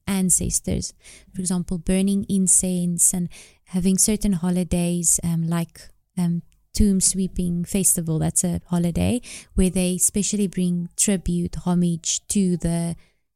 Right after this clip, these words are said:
their ancestors. So that's definitely, they wouldn't see that as a religion, but I can still see that, yes, it's, it's, it's something, it's definitely also, like, a,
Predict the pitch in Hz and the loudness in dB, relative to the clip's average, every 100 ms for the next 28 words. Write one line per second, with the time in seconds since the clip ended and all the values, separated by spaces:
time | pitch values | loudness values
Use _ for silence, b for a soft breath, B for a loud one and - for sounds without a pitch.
0 | _ - 185 175 - 196 185 - - - | _ 0 2 2 0 0 4 2 2 0
1 | - 104 185 - - B - 208 196 220 | 0 -4 0 0 0 B -2 0 2 2
2 | - 226 220 277 294 285 277 _ _ - | 2 0 -2 -4 -2 -2 -4 _ _ -2
3 | 208 202 277 339 - 262 233 214 196 180 | 2 2 2 0 2 2 2 0 2 2
4 | 190 180 175 170 180 247 - 185 180 180 | 2 0 0 0 2 2 2 0 0 -2
5 | 175 _ - 180 190 185 - 220 214 - | -4 _ -6 -2 0 2 2 2 2 4
6 | - 208 190 180 175 _ _ B B B | 4 2 0 0 -2 _ _ B B B
7 | - 202 175 190 - 214 - 202 190 - | 0 2 2 0 -2 -2 0 0 0 2
8 | - 208 185 202 190 185 185 - - 196 | 2 2 0 0 2 2 -2 -6 -2 2
9 | - 196 185 233 240 196 - 185 175 170 | 2 2 0 0 2 2 2 2 0 -2
10 | 180 175 | -2 -4